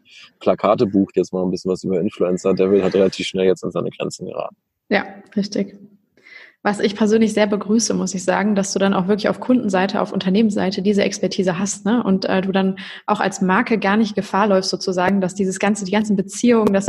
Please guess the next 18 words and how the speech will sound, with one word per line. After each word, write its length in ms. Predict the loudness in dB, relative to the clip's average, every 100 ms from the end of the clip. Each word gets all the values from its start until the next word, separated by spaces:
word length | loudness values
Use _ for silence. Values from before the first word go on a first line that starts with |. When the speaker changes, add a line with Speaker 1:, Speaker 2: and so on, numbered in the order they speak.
| 0
Speaker 2:
Wissen, 460 | 0 0 0 -2 -2 -8 -10 -8
die 60 |
Connections 760 | -2 2 2 0 -2 -2 -2 -2
bei 140 | 0
einem 400 | 2 2 2 0
externen 460 | -2 -6 -4 0 2
Dienstleister 480 | 2 0 -4 -2 -2
liegen, 300 | -2 -2 0
sondern 280 | 0 0 0
dass 140 | -4
das 120 | -6
schon 220 | 0 2 4
an 120 | 2
dich 160 | 0 -2
gebunden 400 | 0 0 0 -4
ist 280 | -6 -10
und, 240 | -10 -10 -6
ähm, 200 | -4 -4